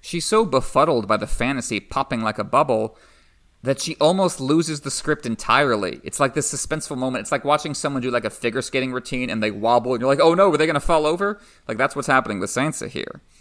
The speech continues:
She knows she has to recover and play nice, or she will risk offending them and losing everything. Even when she finds the script again, it's full of assumptions that don't hold true anymore. Sansa calls Willis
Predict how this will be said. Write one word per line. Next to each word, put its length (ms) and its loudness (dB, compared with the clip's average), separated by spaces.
She 200 -2
knows 220 4
she 140 -4
has 160 -2
to 100 -2
recover 580 0
and 240 -8
play 300 0
nice, 520 -2
or 140 -4
she 140 -6
will 100 2
risk 300 -2
offending 500 0
them 380 -2
and 160 -2
losing 320 -4
everything. 440 -8
Even 220 2
when 100 0
she 140 -2
finds 340 4
the 80 -6
script 300 -4
again, 300 0
it's 100 -6
full 160 2
of 80 0
assumptions 520 -2
that 120 -4
don't 220 -2
hold 200 -6
true 300 -2
anymore. 500 -6
Sansa 380 -4
calls 240 0
Willis 460 0